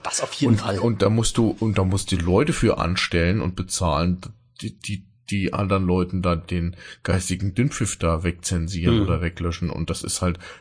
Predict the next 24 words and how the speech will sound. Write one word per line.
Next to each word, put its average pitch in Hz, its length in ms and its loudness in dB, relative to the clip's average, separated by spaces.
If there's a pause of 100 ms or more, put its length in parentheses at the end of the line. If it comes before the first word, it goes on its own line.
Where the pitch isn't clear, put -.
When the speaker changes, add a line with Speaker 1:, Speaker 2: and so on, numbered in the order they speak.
(140)
Speaker 2:
kann - 160 -4
ich - 80 0
auch 127 100 0
verstehen. - 480 -4 (220)
Speaker 1:
Ja. - 60 -10
Speaker 2:
Für 110 80 -2
so 95 100 0
einen 113 140 4
Rotz 98 400 0
mache 101 180 2
ich 90 140 -2
so 95 80 0
eine 87 120 0
Kommentarfunktion 87 1000 -2
nicht - 200 -8
mehr - 120 -4
auf. - 180 -8
Dafür 87 240 -4
Speaker 1:
Mhm. - 60 0
Speaker 2:
sind 98 160 -6
die 87 40 -8
Leute 85 300 -2
halt - 160 -8
einfach 87 340 -4